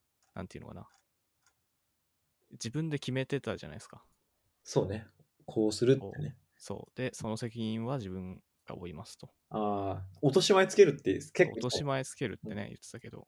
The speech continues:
Speaker 2: はい。
Speaker 1: そういう。
Speaker 2: あれ、庵野秀明監督も、「俺はエヴァに落とし前をつける」っていうさ。
Speaker 1: いや、そういうね、
Speaker 2: いいじゃん。
Speaker 1: そういう感じが、
Speaker 2: うん。
Speaker 1: なんか、したよね。
Speaker 2: そうね。なんか、俺は、なんていうのかな。なんか、やっ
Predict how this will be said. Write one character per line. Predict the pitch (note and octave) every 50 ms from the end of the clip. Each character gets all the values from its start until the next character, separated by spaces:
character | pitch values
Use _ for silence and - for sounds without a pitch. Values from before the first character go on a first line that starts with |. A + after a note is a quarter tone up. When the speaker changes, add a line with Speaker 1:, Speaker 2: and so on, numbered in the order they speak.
| _ -
Speaker 2:
は | G#2 G2+ F#2
い。 | F#2 F#2+ _ _ _ _ _ _ _ _ _ _ _ _ _ _ _ _ _ _ _ _ _ _ _ _ _ _
Speaker 1:
そ | - - A#2+ A#2+
う | A#2 A2+
い | A2+ A2+ A2+ A2 A2 A2
う。 | - - - _
Speaker 2:
あ | -
れ、 | A#2+ C3
庵 | B2 D#3+ F#3
野 | F3+ E3
秀 | D3 D#3+ E3 F3 F3+ F3 F3 -
明 | F3
監 | - - F3 E3 E3 -
督 | F3 E3+ - F3
も、 | F#3 G#3+ F#3 A#2+ A#2
「俺 | A#2 A#2+ A#2
は | -
エ | - D3+
ヴ |
ァ | D3+ C#3+ B2+
に | -
落 | -
と | - A#2+
し | - -
前 | B2 C3
を | B2+ B2+
つ | -
け | - C3
る」 | A#2+ F#2
っ | F#2+ - - _
て | - G2
い | F#2 F2+
う | F2+
さ。 | - - - - -
Speaker 1:
い | C#3
や、 | B2+ B2+
そ | - E3 D3+ D3
う | D#3
い | F3+ E3 D3+ D3+ D3 D3+ C#3
う | D3
ね、 | D3+ D#3+ F3+ - -
Speaker 2:
い | -
い | -
じ | F#2
ゃ | F#2
ん。 | F2+ -
Speaker 1:
そ | - C3 B2+
う | B2+
い | B2+ B2+ B2+
う | B2
感 | - C3 A#2 A#2
じ | A2+ A#2
が、 | A2 A2+ A2+ A2 - - - - -
Speaker 2:
う |
ん。 | G2 G2 F#2+ F#2 F2 E2 - -
Speaker 1:
な | G2+
ん |
か、 | G2 -
し | - - - - -
た | - G#2
よ | - -
ね。 | - - - _ _ _ _ _ _
Speaker 2:
そ | - A#2+ G#2 F2
う |
ね。 | F2+ F#2 G2 G2 G2 - _ _ _ _ _ _ _ _ _ _ _ _ _ _ _ _ _ _ _ _ _ _ _ _ _ _ _ _ _ _ _ _ _ _ _ _
な | - -
ん | A2
か、 | A2
俺 | A2 B2+ C#3
は、 | C#3+ D3 D3+ D3 C#3 A2+ F2+ E2+ E2 - - _
な | A2 A#2 B2
ん | A#2+ A2+
て | - _ - G#2+
い | G2
う | F#2+
の |
か | F#2 G2+
な。 | G2 F2+ D#2+ - - - _ _ _ -
な | B2+
ん | B2+
か、 | G#2
や | G2 G2
っ | - -